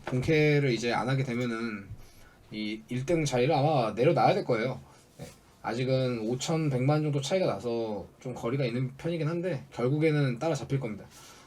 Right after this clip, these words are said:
따라잡히고 넘어가겠죠. 근데 이제 제가 부캐를 이제 키워보니까 느끼는 건데 이게 사실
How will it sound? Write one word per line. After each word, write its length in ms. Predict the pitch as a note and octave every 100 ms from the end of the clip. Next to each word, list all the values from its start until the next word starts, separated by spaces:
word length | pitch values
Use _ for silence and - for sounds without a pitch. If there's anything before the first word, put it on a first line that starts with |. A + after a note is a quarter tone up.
| -
따라잡히고 840 | C#3 C3 - - C3 B2+ C#3+ D#3+
넘어가겠죠. 680 | A#2+ B2 B2 A2+ B2+ A2+ E3 - - - -
근데 160 | B2+ A#2
이제 200 | G#2+ A2
제가 220 | G#2 A2+
부캐를 480 | G#2+ D3 A#3 G#3 C#3
이제 180 | A#2+ B2+
키워보니까 560 | - D4 D4 A#3+ F3 F3+
느끼는 320 | A2 D3 C3
건데 500 | A2+ D3 D#3 E2+ F2 - - - -
이게 140 | C#3+
사실 1040 | D#3+ G3 G#3 G#3+ G#3+ G3 A#2 G#2 G#2 G#2